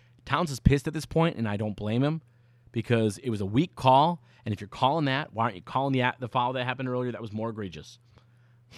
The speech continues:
I just don't get it. Now, granted, Muscala made the shot. Again, that's why he was able to get a four-point play, but one point makes a big difference down the stretch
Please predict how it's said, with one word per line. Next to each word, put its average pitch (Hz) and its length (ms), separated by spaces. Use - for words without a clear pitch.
I 104 60
just 107 180
don't 113 220
get 110 180
it. - 80
Now, 98 80
granted, 131 280
Muscala 151 300
made 127 180
the 135 80
shot. 110 320
Again, 113 200
that's 98 160
why 107 200
he 120 100
was 113 140
able 107 160
to 107 40
get 104 80
a 101 40
four-point 98 460
play, 113 300
but 107 160
one 120 320
point 143 320
makes 113 180
a 120 60
big 131 400
difference 135 420
down 117 160
the 113 80
stretch 160 360